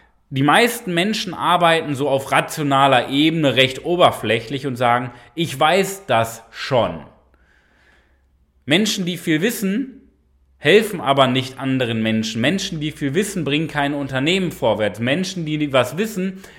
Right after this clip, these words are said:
bringen auch nicht die Gesellschaft voran, sondern Menschen, die was können und Menschen, die was tun, bringen die Welt voran. Und deswegen brauchen wir eine Etage tiefer,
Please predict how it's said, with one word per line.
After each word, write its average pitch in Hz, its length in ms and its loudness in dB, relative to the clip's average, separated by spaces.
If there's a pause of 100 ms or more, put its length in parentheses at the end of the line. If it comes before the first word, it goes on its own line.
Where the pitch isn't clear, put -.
(100)
bringen 175 240 2
auch 156 200 2
nicht 165 220 -2
die 147 100 -8
Gesellschaft 147 580 0
voran, 95 400 -6 (440)
sondern 127 340 -2
Menschen, 147 440 -2
die 120 160 -6
was 107 300 -2
können 151 460 4 (320)
und 120 200 -4
Menschen, 127 400 -4
die 151 120 -6
was 170 300 -4 (200)
tun, 147 540 2 (460)
bringen 110 600 -4 (460)
die 104 120 -8
Welt 92 380 -4 (180)
voran. 90 460 -8 (560)
Und 120 80 -2
deswegen 175 320 2
brauchen 185 340 2
wir 170 80 0
eine 156 160 0
Etage 147 440 -4
tiefer, 185 580 -4